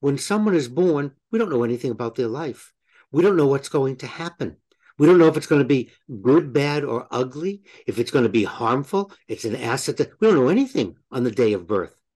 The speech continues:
But as someone's life unfolds, the day of death, we now know about the person.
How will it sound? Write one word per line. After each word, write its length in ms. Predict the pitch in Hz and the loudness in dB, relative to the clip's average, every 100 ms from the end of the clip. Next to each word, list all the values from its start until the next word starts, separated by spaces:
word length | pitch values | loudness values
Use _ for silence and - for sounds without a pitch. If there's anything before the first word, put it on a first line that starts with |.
| _ _ _ _ _ _ _ _ _ _ - | _ _ _ _ _ _ _ _ _ _ -6
But 120 | 156 | -2
as 180 | 147 120 | -2 -4
someone's 480 | - 196 214 208 180 | -4 -2 0 -2 -2
life 380 | 170 175 180 160 | -2 -2 -4 -6
unfolds, 880 | 120 113 190 220 151 151 - - _ _ _ _ _ _ _ - | -8 -4 -2 0 -2 -6 -20 -20 _ _ _ _ _ _ _ -2
the 120 | 143 | -2
day 300 | - 190 185 | 4 4 6
of 160 | 139 | 2
death, 420 | 127 214 180 - _ _ - | 0 0 0 -8 _ _ -8
we 160 | 156 | -4
now 240 | 208 202 180 | -2 0 -2
know 300 | 165 202 196 | -2 -2 -2
about 320 | 151 147 147 | -4 -6 -6
the 80 | - | -8
person. 560 | _ 156 147 - 113 | _ -8 -8 -6 -10